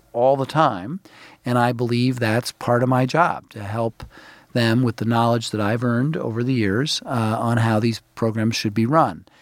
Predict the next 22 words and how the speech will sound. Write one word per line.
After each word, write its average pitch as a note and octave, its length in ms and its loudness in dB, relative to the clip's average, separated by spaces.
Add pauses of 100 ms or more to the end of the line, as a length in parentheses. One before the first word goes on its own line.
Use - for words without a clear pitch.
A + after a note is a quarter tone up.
(260)
That's B2 240 -4
true B2 340 0
throughout A#2 440 -2
this G#2+ 180 -4
building. - 420 -4 (560)
Now, F3 140 4
having F#3 260 4
said B3+ 320 0
that, - 320 -4 (640)
um, C#3 540 2 (240)
I E3 240 4
do C4 260 -6
like D3 320 2
us B2+ 400 0 (200)
communicating C3+ 600 2
our A#2+ 160 2
ideas A#2 360 -2
to B2+ 100 -8
the A#2+ 80 -4
broader G#2+ 320 -2
public. D3+ 360 -6
We, A#2+ 240 -4